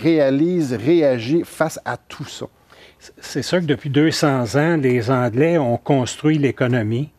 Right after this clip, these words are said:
Speaker 2: Ils ont possédé les business, les, euh, les commerces.
Speaker 1: Ouais.
Speaker 2: Donc, ils sont enrichis. Et eux, euh, ils expliquent pas l'histoire, ils profitent de l'histoire.
Speaker 1: Mhm.
Speaker 2: Et c'est sûr qu'il y a eu des batailles d'arrogance entre les Français et les Anglais qui
Speaker 1: Ouais.
Speaker 2: ont nourri les conflits.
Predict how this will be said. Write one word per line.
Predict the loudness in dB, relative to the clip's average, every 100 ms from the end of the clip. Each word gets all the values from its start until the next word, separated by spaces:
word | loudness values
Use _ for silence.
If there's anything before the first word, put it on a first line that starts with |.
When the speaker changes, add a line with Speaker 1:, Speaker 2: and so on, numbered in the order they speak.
| _ _ _
Speaker 2:
Ils | -4 0
ont | 0
possédé | 0 0 0 0 0 2 2
les | 0
business, | 0 -2 -2 -8 -8 -8
les, | -2 0 2 0
euh, | -4
les | -4 -2
commerces. | -2 -2 -2 -2
Speaker 1:
Ouais. | -2 -2 -6
Speaker 2:
Donc, | -4 -2 -2
ils |
sont | -4 0
enrichis. | 0 -2 -4 -6 -6 -8 _ _ _ -20 -20 -20 -20 -20 -20 _ 0
Et | 2
eux, | 4 4 2 2
euh, | 2 2
ils | 0
expliquent | -2 -4 -2
pas | 0 0
l'histoire, | 0 0 0 2
ils | -2
profitent | -4 -2 0 0
de | -2
l'histoire. | -4 -6 -4 -2 2
Speaker 1:
Mhm. | 2 2
Speaker 2:
Et | 0
c'est | -4
sûr | 0 0
qu'il | 2 2
y |
a |
eu | 2
des | 0 0
batailles | 0 0 0 0
d'arrogance | 2 0 0 0 0 0 -2 -2
entre | -4 -4
les | -6
Français | -6 -6 -6 -4 -4
et | -4
les | -2
Anglais | -4 -4 -6 -6
qui | -4
Speaker 1:
Ouais. | -2
Speaker 2:
ont |
nourri | 2 2 2 2 0 -2 _ _
les | -8 -6
conflits. | -4 -6 -6 -10